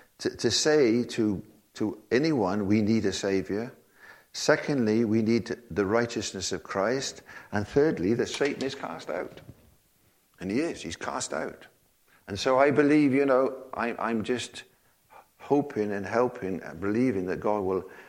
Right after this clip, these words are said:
help us to understand these things. As it says, they understood the word in Hezekiah, and so they rejoiced. It's understanding, isn't it?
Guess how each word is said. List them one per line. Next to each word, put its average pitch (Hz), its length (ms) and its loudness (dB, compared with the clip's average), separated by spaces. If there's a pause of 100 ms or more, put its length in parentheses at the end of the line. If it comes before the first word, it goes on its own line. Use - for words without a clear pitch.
(200)
help 135 380 0
us 92 200 -4
to - 200 -6
understand 117 640 -4
these 87 200 -2
things. 73 360 -8 (120)
As 90 120 -4
it 82 100 -2
says, 95 340 0
they 82 220 0
understood 110 920 -2 (540)
the 90 100 -4
word 90 440 2
in 80 120 -6
Hezekiah, 78 640 -6
and 78 180 -8
so 87 380 -2
they 85 240 0
rejoiced. 80 920 -6 (580)
It's 82 140 -10
understanding, 95 720 -6
isn't 90 240 -10
it? 71 140 -16